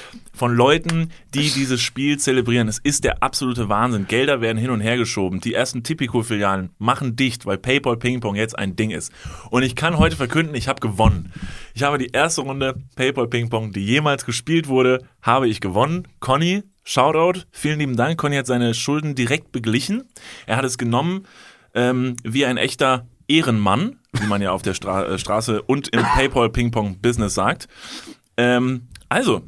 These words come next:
Speaker 2: es darf gespielt werden. Ich muss sagen, das war ein Nervenkitzel, ähm, auf dem, äh, auf dem letzten,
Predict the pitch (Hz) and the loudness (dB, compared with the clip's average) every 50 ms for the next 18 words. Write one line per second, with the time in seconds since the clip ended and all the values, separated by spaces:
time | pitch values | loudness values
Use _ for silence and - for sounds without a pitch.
0 | - - 117 - 147 175 - 185 160 - - 202 208 147 131 143 - 123 113 143 | -8 -4 0 2 2 2 0 -2 -6 -4 -4 -2 0 0 0 0 -2 -2 -4 -4
1 | 156 - 143 139 147 147 127 117 120 123 127 123 120 135 151 165 156 - 135 - | -4 -2 -2 -2 -2 -4 -4 -2 -2 0 0 2 2 2 0 0 -2 -6 -6 -6
2 | - 143 147 170 175 - - - - 113 117 117 117 117 117 117 113 - - - | -2 -2 -2 -2 -2 -4 -6 -4 -2 0 0 0 0 0 0 0 -2 -4 -8 -10
3 | - - - - - - - - 117 123 127 117 - 55 60 67 101 107 73 80 | -8 -8 -8 -8 -8 -8 -6 -4 -4 -2 -2 -4 -4 -4 -6 -8 -8 -8 -8 -6
4 | 76 - 143 - - - 127 | -4 -4 -4 -4 -4 -6 -4